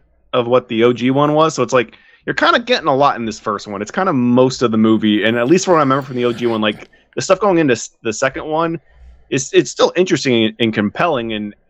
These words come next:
but I can, I remember the O G movie, like, definitely did, like, a s-, a time skip. It's like, okay, he goes this place and yada, yada, yada. A bunch of stuff happens. They can expand upon that in the second film, but, um, yeah, I don't know.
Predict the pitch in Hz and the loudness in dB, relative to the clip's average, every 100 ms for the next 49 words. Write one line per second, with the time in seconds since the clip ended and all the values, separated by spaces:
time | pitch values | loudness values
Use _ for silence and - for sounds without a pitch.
0 | _ _ _ - 143 147 143 151 196 139 | _ _ _ -4 -2 -2 -2 -4 -4 -2
1 | 156 185 185 165 143 143 131 127 127 120 | -2 0 0 -2 0 -2 0 -2 -2 -2
2 | 120 104 95 - _ _ - 175 247 262 | -4 -4 -6 -10 _ _ -20 -6 0 0
3 | 208 160 139 123 101 - - - 117 - | 0 -4 -2 -2 -4 -12 -14 -8 -8 -4
4 | 117 104 - 92 104 107 117 - 262 220 | -4 -4 -8 -10 -8 -2 -2 0 0 2
5 | 190 180 - _ _ - 214 196 165 165 | 2 0 -4 _ _ -6 0 2 2 -2
6 | - 160 156 139 151 143 143 127 110 120 | -2 0 0 0 -2 0 0 0 -4 0
7 | 147 143 135 110 95 147 135 135 139 131 | 0 0 -2 -6 -2 0 0 0 -2 -6
8 | 123 151 160 139 117 - 127 117 110 - | -4 -6 -4 -6 -8 -10 -8 -6 -6 -6
9 | 107 101 104 107 110 113 117 110 - 113 | -4 0 -2 -2 -8 -6 -6 -6 -6 -4
10 | 110 104 98 98 101 98 95 95 _ _ | -4 -2 -2 -2 -6 -8 -12 -14 _ _
11 | - 214 202 233 233 | -2 0 2 0 0